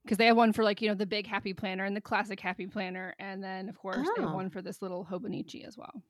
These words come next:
Speaker 2: So I can keep using my Happy Planner, but just subscribe to the
Speaker 1: You
Speaker 2: stickers.
Speaker 1: could,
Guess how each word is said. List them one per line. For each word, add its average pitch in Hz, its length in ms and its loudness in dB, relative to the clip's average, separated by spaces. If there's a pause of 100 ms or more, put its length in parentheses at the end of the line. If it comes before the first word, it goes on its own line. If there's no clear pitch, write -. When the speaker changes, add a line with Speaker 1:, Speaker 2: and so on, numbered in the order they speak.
(280)
Speaker 2:
So 311 140 8
I 262 100 12
can 269 160 6
keep 294 200 10
using 240 220 8
my 208 80 6
Happy 302 260 2
Planner, 196 220 0
but 175 240 0
just - 220 0
subscribe 170 400 -4
to 175 100 -4
the 165 100 -4
Speaker 1:
You - 40 -6
Speaker 2:
stickers. - 760 -4
Speaker 1:
could, 523 240 0